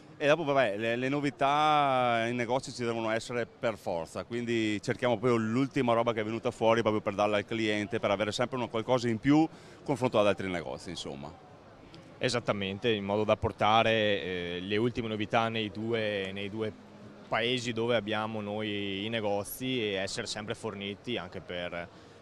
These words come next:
Speaker 2: per la concorrenza agguerrita che, che sicuramente c'è in giro, bisogna sempre essere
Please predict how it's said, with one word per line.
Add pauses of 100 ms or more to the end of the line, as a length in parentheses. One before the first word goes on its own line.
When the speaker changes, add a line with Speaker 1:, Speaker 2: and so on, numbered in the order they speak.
(120)
Speaker 2:
per
la
concorrenza
agguerrita
che,
che
sicuramente
c'è
in
giro,
bisogna
sempre
essere